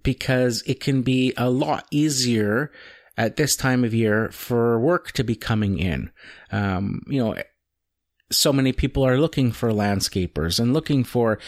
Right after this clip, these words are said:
uh, you know, lawn cutting services and all that. Uh, and it can be, um, very easy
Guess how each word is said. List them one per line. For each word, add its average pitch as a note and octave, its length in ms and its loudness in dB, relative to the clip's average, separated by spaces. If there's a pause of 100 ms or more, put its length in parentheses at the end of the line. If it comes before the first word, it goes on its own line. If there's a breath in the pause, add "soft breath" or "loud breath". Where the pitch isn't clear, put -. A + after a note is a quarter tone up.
(240 loud breath)
uh, G2+ 360 0
you C3 100 2
know, A#2 140 2
lawn G#2+ 360 0
cutting A2 320 -2
services G#2+ 720 0
and A2 220 -2
all G#2 260 0
that. A#2+ 480 -4 (1600 loud breath)
Uh, A2 400 0
and C3 160 0
it C3+ 160 -2
can C3+ 280 0
be, B2 640 2 (540 loud breath)
um, G#2+ 720 -2 (280)
very F#3 440 2 (100)
easy C#3 800 0